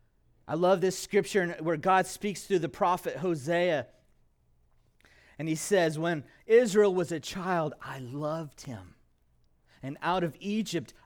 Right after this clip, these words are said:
I called my son. But the more they were called, the more they went away from me. They sacrificed to the Baals, and they burned incense to images.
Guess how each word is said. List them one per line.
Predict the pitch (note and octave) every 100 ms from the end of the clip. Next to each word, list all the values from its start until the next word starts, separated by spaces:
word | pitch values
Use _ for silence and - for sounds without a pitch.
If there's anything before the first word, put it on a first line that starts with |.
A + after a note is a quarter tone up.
| -
I | F3 F3+
called | - - F#3 F#3+ G3 D#3+
my | E3 E3
son. | D#3 - - F3+ E3+ F3 A2 _ _ _ _ _ _ _ _ _ - -
But | F#3 -
the | F#3+
more | F3 G3+ A3+
they | A3 G#3+
were | F#3
called, | F#3 - G#3+ A#3 G3
the | G3+
more | G3+ A3 A#3
they | A3
went | G3+ G#3+ A3
away | G3+ A3 G3+
from | - F#3+ F3
me. | F3 C#3+ - _ _ _ _ _ _ _
They | G#3 F3
sacrificed | - B3 G3 G3 G#3 - F#3+ F#3+ -
to | G3+
the | F3
Baals, | C#3+ F#3+ A3 A3 G#3 E3+ - - -
and | G3+
they |
burned | E3 F#3+ F#3 F3
incense | A#3+ A#3+ A#3+ - F#3+ D#3+
to | - G#3+
images. | G3+ A3 A3+ G3+ F3+ A2+ - -